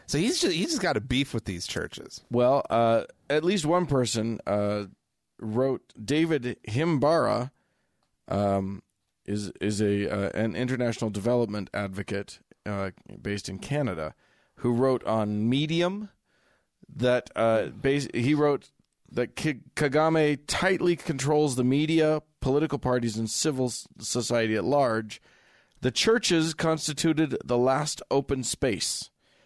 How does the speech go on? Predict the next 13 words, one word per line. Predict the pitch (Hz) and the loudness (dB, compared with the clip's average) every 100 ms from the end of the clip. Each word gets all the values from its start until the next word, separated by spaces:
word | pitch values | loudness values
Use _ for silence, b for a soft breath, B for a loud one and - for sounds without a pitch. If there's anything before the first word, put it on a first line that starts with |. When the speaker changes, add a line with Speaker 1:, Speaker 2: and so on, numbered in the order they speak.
| _ - | _ -4
Speaker 2:
Kagame | 123 120 135 143 139 | -2 2 2 2 2
knows | 147 147 135 | 4 2 2
this. | 135 131 - b b b | 0 0 -10 b b b
The | 107 | 2
localized | 135 156 151 135 135 113 | 4 4 4 4 4 0
community | 131 131 131 127 127 | 0 2 2 2 2
of | 120 107 101 | 0 -2 -4
the, | 110 - | -4 0
of | 117 107 | -2 0
churches | 131 120 - 107 - | -2 0 -2 -4 -2
offered | 104 110 110 | -2 -2 -4
a | 104 | -4
slight | - - - 156 180 180 - | -4 -4 0 2 0 -2 -14